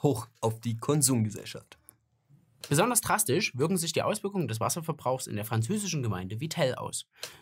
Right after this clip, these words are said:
Speaker 2: Dort zapft der Nahrungsmittelkonzern Nestle unterirdisch mehrere Wasservorkommen an. Wasser, das nach Deutschland und den Rest Europas verkauft wird.
Speaker 1: Und den Einwohnern fehlt. Und inzwischen hat sich die Lage auch zugespitzt, denn der Grundwasserspiegel sinkt.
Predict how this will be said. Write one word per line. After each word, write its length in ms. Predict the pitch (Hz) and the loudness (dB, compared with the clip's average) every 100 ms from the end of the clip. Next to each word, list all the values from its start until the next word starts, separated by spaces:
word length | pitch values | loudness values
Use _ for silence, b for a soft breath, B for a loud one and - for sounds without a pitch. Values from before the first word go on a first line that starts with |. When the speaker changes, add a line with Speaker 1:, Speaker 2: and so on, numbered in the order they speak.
| B | B
Speaker 2:
Dort 280 | 254 - - - | 4 4 -2 -2
zapft 280 | 139 - | 0 2
der 80 | 127 | 0
Nahrungsmittelkonzern 1040 | 123 208 180 117 107 107 113 107 104 185 b b b - | 2 2 0 -2 -4 -2 0 0 0 -4 b b b -6
Nestle 600 | 107 170 - 208 214 254 - | 0 2 2 0 -4 -6 -6
unterirdisch 680 | 254 277 180 117 160 214 - | -4 0 0 0 -2 -2 -4
mehrere 300 | 131 202 180 | -2 0 0
Wasservorkommen 580 | 135 139 110 110 120 160 | 0 -2 -2 -2 0 0
an. 260 | 107 87 - _ - | -2 -4 -10 _ -4
Wasser, 360 | - - 196 | 0 2 0
das 160 | 196 127 | 0 -4
nach 120 | 107 | -4
Deutschland 520 | - 101 - 160 214 | -2 -2 0 -4 -4
und 80 | 185 | -6
den 100 | 120 | -4
Rest 220 | 98 117 | -2 -2
Europas 360 | 180 120 104 107 | -4 -4 -4 -4
verkauft 360 | 175 208 - - | -2 -2 -2 -8
wird. 160 | - _ - | -14 _ 0
Speaker 1:
Und 160 | 151 160 | 2 4
den 80 | |
Einwohnern 500 | - 123 131 131 135 | 2 2 4 4 2
fehlt. 360 | 135 190 110 - _ - | 2 2 0 -4 _ -4
Und 140 | 135 | 0
inzwischen 420 | 143 147 220 220 165 | 2 2 0 2 0
hat 120 | 156 | 0
sich 100 | - | -2
die 120 | 147 | -2
Lage 300 | 117 117 120 | 0 0 0
auch 60 | 147 | -2
zugespitzt, 680 | - 190 113 113 - - 123 | 0 2 2 0 -4 0 2
denn 100 | 143 | 2
der 80 | |
Grundwasserspiegel 760 | 147 180 113 107 113 - 117 160 | 2 2 2 2 0 0 0 2
sinkt. 460 | 131 113 - - | 2 0 -4 -20